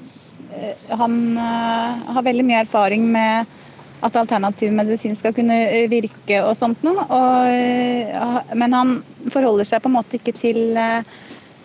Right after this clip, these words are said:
til, eh, forskning og, eh, de resultatene som ligger angående den sykdommen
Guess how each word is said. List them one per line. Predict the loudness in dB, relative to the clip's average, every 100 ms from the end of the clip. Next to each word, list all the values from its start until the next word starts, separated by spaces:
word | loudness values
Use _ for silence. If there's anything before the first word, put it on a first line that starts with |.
| -20 -20 -6
til, | 0 0 2 2
eh, | 0 0 0 -2 -2 -2 -4
forskning | -4 -2 -2 -2 0 2 2 2
og, | 2 2 2 0
eh, | 0 0 -2 -4 -8 -18 -20 -20 -14 -4
de | -2
resultatene | 0 -2 -2 -2 -2 -4
som | -2 -2
ligger | -4 -4 -4 -4 -8 -20 -20 -20 -20 -20 -8
angående | -2 0 0 0 0
den | 0 -2 -2
sykdommen | -4 -6 -4 -2 0 0